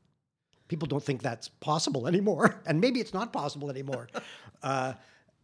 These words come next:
and, and I turned into that person. And so what would happen was I was making, uh, like, you know, decisions, many of them, e-, every day, because you have to do that. And then going to a collective once a month.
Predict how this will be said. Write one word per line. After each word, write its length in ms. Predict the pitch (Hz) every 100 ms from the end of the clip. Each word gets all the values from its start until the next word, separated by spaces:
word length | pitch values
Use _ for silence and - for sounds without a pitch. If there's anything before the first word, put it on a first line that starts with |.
| 156
and, 360 | 151 151 151 -
and 120 | 143
I 140 | 165
turned 320 | 202 - 220 185
into 180 | 185 143
that 360 | 151 - - -
person. 500 | 233 254 101 78 - _ _ _ _ _ _ _ _ -
And 500 | 139 139 139 139 - _ _
so 220 | - - 170
what 180 | 202
would 120 | 196 165
happen 580 | 139 190 233 254 196 135
was 340 | 113 104 120 -
I 80 | 175
was 160 | 226
making, 480 | 196 185 165 147 139 -
uh, 60 | -
like, 260 | 131 143 143
you 160 | 147 196
know, 300 | 120 101 117
decisions, 560 | 165 - 277 - 123 110
many 260 | 208 269
of 80 | 196
them, 180 | 113 107 - _ -
e-, 60 | 190 -
every 260 | 190 220 226
day, 580 | 156 170 190 127 92 - - -
because 180 | - 151
you 60 |
have 300 | 131 175 160
to 80 | 160
do 180 | 151 233
that. 380 | - - - - _ _ _ - - -
And 140 | 151
then 140 | 160
going 220 | 151 156 151
to 100 | 135
a 40 |
collective 540 | - 131 147 - 107
once 240 | 98 92 -
a 40 |
month. 360 | 87 92 -